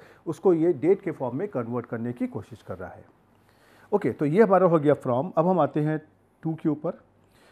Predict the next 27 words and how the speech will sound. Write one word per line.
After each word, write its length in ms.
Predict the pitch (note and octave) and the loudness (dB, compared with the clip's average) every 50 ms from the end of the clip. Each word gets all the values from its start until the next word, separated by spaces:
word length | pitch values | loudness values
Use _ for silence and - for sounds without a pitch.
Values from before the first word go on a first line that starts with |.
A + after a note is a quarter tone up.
| _ _ | _ _
तो 60 | - A#2+ | -6 -4
यहाँ 240 | A#2 B2+ B2 F3 | -4 -2 -2 -2
भी 120 | F3+ G3 G3 | -2 -2 -2
मैंने 240 | F3 E3 D#3+ E3 E3+ | -2 -2 -2 -2 -2
कर 140 | - E3 | -2 -2
दिया 360 | D3 C#3+ D3+ D3 D#3 F3 F#3+ F#3 - _ _ _ _ _ _ - | -2 0 -2 -2 0 -2 -4 -6 -12 _ _ _ _ _ _ -2
टू 140 | D#3+ D3+ | -2 0
ज़ीरो 300 | C3+ A#2 C3+ B2 C3 B2+ | 0 0 0 0 2 0
वन 240 | A#2 A#2 B2+ C#3 D3+ | 0 0 0 -2 -2
सेवन 520 | C#3+ - - D3 C#3 C#3+ D#3 F3 G3+ A3 G#3+ - _ _ _ _ _ _ - _ _ _ _ _ _ _ - | -4 -6 -6 -4 -4 -4 -4 -6 -6 -10 -12 -16 _ _ _ _ _ _ -20 _ _ _ _ _ _ _ -12
माइनस 400 | A2+ A2+ A2 G#2 G#2+ G#2 G2 G2 | -10 -10 -10 -10 -10 -12 -8 -6
ज़ीरो 220 | B2+ C#3 D3+ D#3 | -6 -4 -4 -4
वन 200 | D3+ D3+ D#3 D#3+ | -4 -4 -4 -4
माइनस 360 | C#3+ A2+ G#2+ G2+ G#2 G#2 G2+ F#2+ | -4 -6 -6 -8 -8 -8 -10 -8
ज़ीरो 200 | G#2+ A#2 C3 D3 | -6 -4 -2 -2
वन, 220 | D3+ F3 F3+ D#3 | 0 -2 -2 -2
डबल 200 | B2 A#2 G#2+ A2 | -2 -4 -4 -4
कोट्स 320 | G#2+ - C#3 D3+ E3+ - - | -6 -4 -2 -2 -2 -2 -4
में 60 | F3 | -4
लिख 120 | D#3+ D#3+ D#3 | -4 -4 -6
दिया 260 | D3 E3+ E3 D3 A#2+ | -4 -4 -2 0 0
और 160 | A2+ - B2 | -2 -4 -6
उसके 180 | A#2 - - B2+ | -10 -8 -8 -8
बाद 140 | A#2 A2 A2+ | -6 -6 -6
में 80 | A2+ - | -8 -8
कर 100 | A#2+ A2+ | -8 -6
दिया 180 | A#2 C#3 D#3 | -6 -6 -6